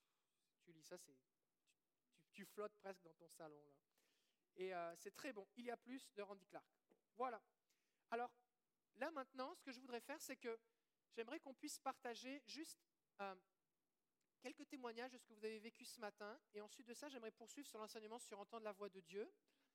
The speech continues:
euh, parce que ça va, euh,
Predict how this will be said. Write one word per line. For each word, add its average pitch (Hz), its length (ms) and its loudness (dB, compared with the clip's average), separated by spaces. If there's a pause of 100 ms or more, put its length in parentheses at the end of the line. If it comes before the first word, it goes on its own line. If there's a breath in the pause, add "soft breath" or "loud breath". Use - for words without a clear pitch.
(380 soft breath)
euh, 180 180 0 (840)
parce 208 180 2
que 233 100 -6
ça 208 200 0
va, 196 320 0
euh, 147 440 -4